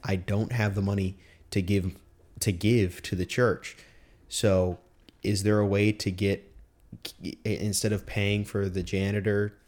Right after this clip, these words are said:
you know, or the cleaning service to come in and, you know, do all this,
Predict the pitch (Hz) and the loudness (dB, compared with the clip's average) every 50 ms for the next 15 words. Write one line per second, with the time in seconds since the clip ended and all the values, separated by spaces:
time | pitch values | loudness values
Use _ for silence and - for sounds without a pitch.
0 | _ _ 104 107 104 101 101 98 87 95 90 - - 117 110 110 110 110 104 - | _ _ -4 -2 0 0 0 0 0 0 0 0 0 0 2 2 2 2 0 2
1 | - 110 107 107 104 - - 113 - - 110 107 107 107 107 107 104 104 95 95 | 2 2 2 2 0 -2 -2 -4 -2 0 0 0 2 2 2 2 2 2 0 0
2 | - - - - - - - - - - 113 107 104 95 92 90 92 - - - | -2 -6 -10 -12 -12 -10 -12 -12 -6 -2 0 2 4 4 2 2 -2 -4 -6 -4
3 | - 117 113 113 107 104 101 98 92 104 104 107 - - - | 0 4 6 6 6 6 4 4 4 4 2 2 2 0 -2